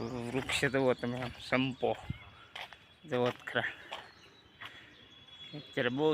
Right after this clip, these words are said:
સારી ખુશ્બુ આવે, મસ્ત મસ્ત, આમ બહુ મજા આવે. અત્યારે સવારના પોરમાં આવ્યા છીએ આપણે આ સંસ્થામાં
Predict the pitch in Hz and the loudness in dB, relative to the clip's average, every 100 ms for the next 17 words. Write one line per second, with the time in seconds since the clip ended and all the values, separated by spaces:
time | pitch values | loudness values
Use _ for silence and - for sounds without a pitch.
0 | 139 - 143 160 - - 139 - 117 113 | 2 12 12 12 8 0 -2 2 6 8
1 | 113 - 127 131 - - 110 123 - - | 6 4 2 2 2 -4 -4 -6 -8 -8
2 | 135 131 - - - 151 120 123 120 113 | -8 -12 -18 -16 -2 0 2 2 10 12
3 | 107 110 - - - - - - - 127 | 12 8 -2 -12 -12 -12 -12 -2 2 4
4 | - 131 127 - 139 151 139 131 143 143 | 12 12 12 10 12 12 12 8 10 12
5 | 139 - 147 147 151 151 151 151 147 - | 12 12 12 12 12 12 12 12 12 4
6 | - - - - 855 880 880 880 - - | -10 -12 -10 -6 -2 0 -2 -2 -2 -2
7 | - - - 139 160 165 175 147 139 131 | -4 2 12 12 12 12 12 12 12 12
8 | 131 - 139 - - 156 190 | 12 10 4 4 6 6 6